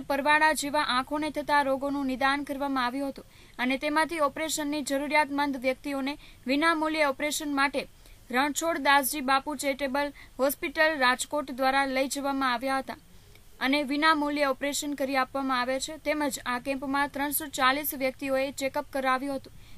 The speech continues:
જેમાંથી બોતેર દર્દીઓને ઓપરેશન માટે લઈ જવાયા હતા અને આ કેમ્પમાં માધવપુર પોલીસ સ્ટેશન સ્ટાફ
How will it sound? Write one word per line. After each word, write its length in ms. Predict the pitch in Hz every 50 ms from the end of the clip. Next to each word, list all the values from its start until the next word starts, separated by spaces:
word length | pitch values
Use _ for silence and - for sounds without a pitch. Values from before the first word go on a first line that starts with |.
| - -
જેમાંથી 440 | - 277 294 311 311 - 330 320 262
બોતેર 380 | 254 269 277 269 - 311 311 262
દર્દીઓને 560 | 240 262 269 254 262 285 285 285 277 285 -
ઓપરેશન 480 | 254 254 - 277 294 269 - 294 285 269
માટે 260 | 254 247 - 269 269 262
લઈ 220 | 240 247 269 285
જવાયા 480 | - - 262 247 247 247 262 269 277 277
હતા 200 | 269 - - - - - - - - - -
અને 160 | 247 247 254 262
આ 100 | 269 269
કેમ્પમાં 520 | - 294 294 285 269 311 285 285 294 294 320 - - - - - -
માધવપુર 480 | 240 247 262 254 311 320 - 339 339 285
પોલીસ 280 | - 294 277 294 285 -
સ્ટેશન 360 | - 294 277 - 302 302 294
સ્ટાફ 420 | - - - 269 262 262 285 -